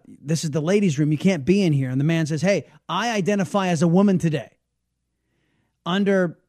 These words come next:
what liberals wanna do in the state of Texas, and they already tried this down in the city of Houston, and many liberals across the country are trying this. Under, uh,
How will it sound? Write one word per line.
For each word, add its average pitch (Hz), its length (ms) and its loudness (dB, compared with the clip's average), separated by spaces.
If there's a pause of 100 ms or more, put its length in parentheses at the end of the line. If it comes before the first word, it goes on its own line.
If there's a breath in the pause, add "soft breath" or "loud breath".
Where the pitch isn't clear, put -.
(140)
what 160 280 -4
liberals 196 520 4
wanna 170 220 0
do 180 240 2
in 165 60 2
the 143 60 -4
state 170 220 -2
of 131 80 -6
Texas, 180 480 -2
and 147 80 0
they 156 100 0
already 175 220 0
tried 170 360 -4
this 143 140 -2
down 156 160 2
in 135 60 0
the 127 60 -4
city 143 320 0
of 110 80 -12
Houston, - 440 -6 (1120)
and 143 320 -4
many 175 240 0
liberals 185 340 2
across 175 380 0
the 175 80 -6
country 170 400 0
are 117 60 -8
trying 120 420 -6
this. - 200 -20 (440 soft breath)
Under, 196 480 0 (480)
uh, 180 160 -12